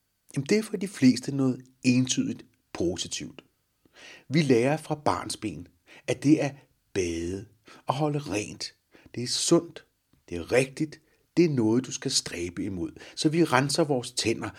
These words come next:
vi vasker vores hænder, når vi har været på toilettet, og inden vi skal spise. Vi holder hjemmet rent, og vi prøver at holde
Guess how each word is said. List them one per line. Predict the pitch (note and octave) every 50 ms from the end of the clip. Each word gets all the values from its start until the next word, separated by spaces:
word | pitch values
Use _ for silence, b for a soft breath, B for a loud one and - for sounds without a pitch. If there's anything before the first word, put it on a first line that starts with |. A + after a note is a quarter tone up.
| B B B
vi | E3 D#3 C3+
vasker | D#3 D#3 D3+ - - E3+
vores | D3+ D#3 D3 B2 - -
hænder, | B2+ C#3+ D3 D3+ D3+
når | C#3+ C3+ B2
vi | A#2
har | A2 G#2
været | A2+ G#2+ G2+
på | - -
toilettet, | G#2 - - G#2+ G2+ G2 F#2+ G#2+ B2+ C3 D#3+ D3+ C#3+
og | - -
inden | A#2 A2+ B2+ D3 C#3+
vi | C3+
skal | - - A2+ -
spise. | - - - G#2 A2+ C3 C3 - D3 B B B B
Vi | B D#3
holder | D#3 E3+ F3+ F#3 G3
hjemmet | F3+ D#3 A2+ A#2 D#3+ G3+ G#3 G#3+ G#3 D#3+ C3+
rent, | G#2+ D#2 - - - - - _ B B B B
og | E3 E3+
vi | G3+
prøver | - - - D#3 D#3 F#3 G3
at | E3+
holde | D#3 C3+ A#2+ A2 -